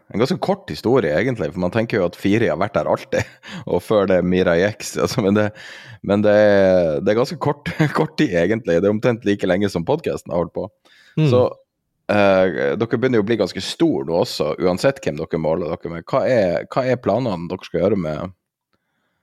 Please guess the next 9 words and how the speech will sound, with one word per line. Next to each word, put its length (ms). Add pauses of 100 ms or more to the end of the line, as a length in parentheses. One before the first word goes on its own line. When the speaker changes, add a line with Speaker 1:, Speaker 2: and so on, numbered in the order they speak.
(380)
Speaker 1:
eh, 580 (140)
ja, 80
hva, 160
hva 160
er 160
det 80
du 80
har 160
tenkt 240